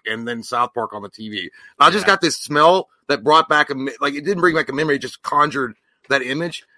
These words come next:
Speaker 1: and it smelled like Cheetos and feet and weed.
Speaker 2: It's, it was,
Speaker 1: Skunk, skunk
Speaker 2: honestly,
Speaker 1: weed.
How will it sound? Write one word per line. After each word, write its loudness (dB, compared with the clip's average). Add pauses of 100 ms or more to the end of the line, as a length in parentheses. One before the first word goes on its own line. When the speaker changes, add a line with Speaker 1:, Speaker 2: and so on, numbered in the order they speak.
Speaker 1:
and 0
it -6
smelled 4
like -2
Cheetos -2
and -10
feet -4 (240)
and -10
weed. -4
Speaker 2:
It's, -6
it 0
was, -4
Speaker 1:
Skunk, -2
skunk -20
Speaker 2:
honestly, -2
Speaker 1:
weed. -12